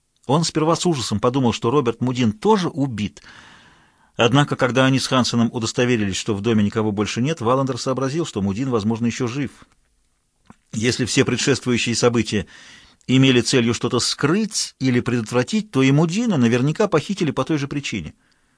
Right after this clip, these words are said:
Комиссар прекрасно помнил, что случилось с Соней Хекберг и Юнусом Ландалем, но вполне отдавал себе отчет, что прямых параллелей проводить нельзя.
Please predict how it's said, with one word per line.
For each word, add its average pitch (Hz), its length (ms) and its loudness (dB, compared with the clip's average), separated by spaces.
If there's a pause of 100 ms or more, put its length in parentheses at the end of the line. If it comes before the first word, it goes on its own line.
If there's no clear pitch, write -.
(560)
Комиссар 123 440 2
прекрасно 143 560 0
помнил, 123 400 0
что 120 200 -4
случилось 110 460 -2
с - 60 -8
Соней 107 260 2
Хекберг 143 760 0
и 101 100 -8
Юнусом 107 580 0
Ландалем, 127 580 0 (840)
но 143 220 2
вполне 151 360 0
отдавал 143 300 -2
себе 131 260 -4
отчет, 113 260 -4
что 104 160 -6
прямых 117 300 0
параллелей 123 420 0
проводить 104 400 -4
нельзя. 82 440 -4